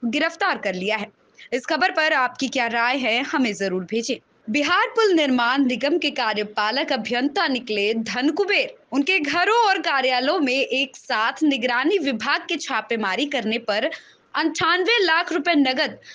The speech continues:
अठहत्तर लाख रुपए के जेवरात, तीन किलो चांदी,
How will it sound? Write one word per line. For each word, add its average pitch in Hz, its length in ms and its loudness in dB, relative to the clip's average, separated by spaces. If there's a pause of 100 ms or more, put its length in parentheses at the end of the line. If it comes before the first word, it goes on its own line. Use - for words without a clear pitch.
(120)
अठहत्तर 269 420 0
लाख 247 340 0
रुपए 247 220 -2
के 277 160 -2
जेवरात, 240 640 -2 (220)
तीन 403 220 2
किलो 370 260 0
चांदी, 339 520 2